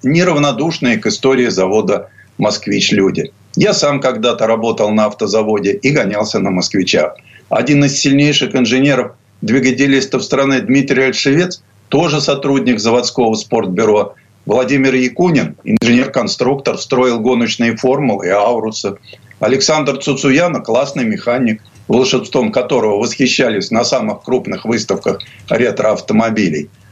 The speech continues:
А ещё автомобильный журналист и писатель Денис Орлов –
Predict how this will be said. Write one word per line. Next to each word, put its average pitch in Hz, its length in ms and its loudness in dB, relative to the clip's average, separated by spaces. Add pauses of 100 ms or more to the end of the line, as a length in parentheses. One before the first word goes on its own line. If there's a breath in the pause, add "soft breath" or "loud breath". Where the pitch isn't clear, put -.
(180 soft breath)
А 120 100 0
ещё 151 300 2
автомобильный 131 720 0
журналист 127 520 0
и - 60 -4
писатель 139 500 -2
Денис 104 360 0
Орлов – 92 420 -2